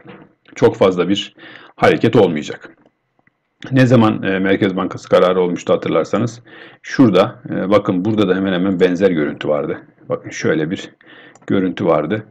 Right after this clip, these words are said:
Bakın burası da,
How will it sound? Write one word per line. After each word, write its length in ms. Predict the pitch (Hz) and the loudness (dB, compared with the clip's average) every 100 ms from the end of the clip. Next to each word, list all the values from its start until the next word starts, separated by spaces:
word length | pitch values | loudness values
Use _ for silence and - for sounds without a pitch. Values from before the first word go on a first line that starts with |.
| _ _ _ - | _ _ _ -8
Bakın 280 | - - - - _ _ _ _ _ _ _ _ _ _ - | -6 -6 -12 -18 _ _ _ _ _ _ _ _ _ _ -8
burası 340 | - - - | -8 -8 -2
da, 200 | 107 - | -2 -2